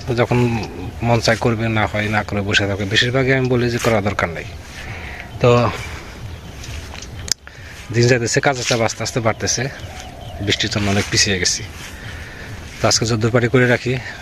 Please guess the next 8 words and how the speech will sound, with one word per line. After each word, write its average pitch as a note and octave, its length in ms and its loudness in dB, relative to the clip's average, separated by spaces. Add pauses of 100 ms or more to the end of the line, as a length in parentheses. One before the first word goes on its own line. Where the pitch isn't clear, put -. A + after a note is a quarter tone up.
(280)
আপনারা G2+ 260 0
আমাদের G#2 220 2
সাথে G#2+ 200 2
থাকেন, G#2+ 400 -4
দেখেন G2 260 0
আজকে - 220 -2
কী F2 300 -6
করি। - 160 -4